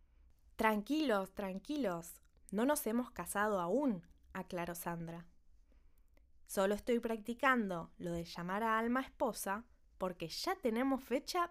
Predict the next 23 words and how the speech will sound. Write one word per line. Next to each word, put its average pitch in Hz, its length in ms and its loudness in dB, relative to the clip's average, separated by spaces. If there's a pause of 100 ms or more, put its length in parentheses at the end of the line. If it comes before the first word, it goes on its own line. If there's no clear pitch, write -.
para 196 220 0
la 170 100 -2
fiesta". - 500 -12 (1120)
"Y 214 120 0
vosotros 240 680 0
estáis - 440 -4 (100)
todos 320 320 2
invitados, 175 760 4 (100)
por 175 160 -2
supuesto", 180 640 -4 (180)
agregó 170 380 -2
Alma. 165 360 -6 (1300)
Todos 415 500 4
chillamos 381 600 0
de 240 80 2
la 202 120 2
emoción 185 640 -2 (160)
y 202 100 -2
la 185 140 2
felicitamos 185 800 -2
con 170 200 -2
mucho 226 420 -2
énfasis. 180 800 -8